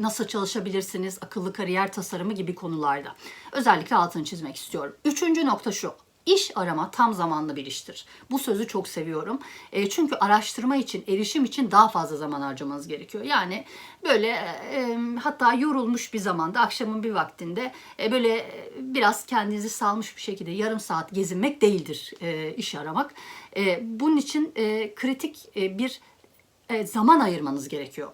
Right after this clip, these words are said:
Eskisinden daha fazla zaman ayırmanız gerekiyor. Çünkü artık, e, iş değil, belki iş, e, işi siz bulacaksınız. İş sizi değil, siz işi bulacaksınız. Şirketler mülakat süreçlerini yavaşlatabilirler. Sevgili dostlar, olabilir bu. Gayet normal ama durmayacaklar.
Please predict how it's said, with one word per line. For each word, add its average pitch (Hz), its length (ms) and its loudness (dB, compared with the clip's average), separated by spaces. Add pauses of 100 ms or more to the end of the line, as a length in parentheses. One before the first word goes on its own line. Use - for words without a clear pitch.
(120)
Eskisinden 226 680 2
daha 294 140 6
fazla 151 320 -4
zaman 151 280 -4
ayırmanız 139 400 -6
gerekiyor. 147 460 -6 (260)
Çünkü 262 260 4
artık, 226 460 2
e, 202 180 0
iş - 320 0
değil, 302 160 0
belki 269 240 2
iş, - 440 -4 (120)
e, 165 220 -6
işi - 240 -8
siz 226 280 -4
bulacaksınız. 156 640 -6
İş 262 100 2
sizi 190 340 -6
değil, 381 120 -4
siz 240 260 -4
işi 170 240 -10
bulacaksınız. - 600 -12 (400)
Şirketler 302 580 0
mülakat 277 440 2
süreçlerini 254 480 -2
yavaşlatabilirler. 175 920 -2 (220)
Sevgili 151 240 -4
dostlar, 208 440 -2
olabilir 175 460 0
bu. 160 120 -4
Gayet 202 480 2
normal 147 420 -2 (200)
ama 277 260 4
durmayacaklar. 202 920 -2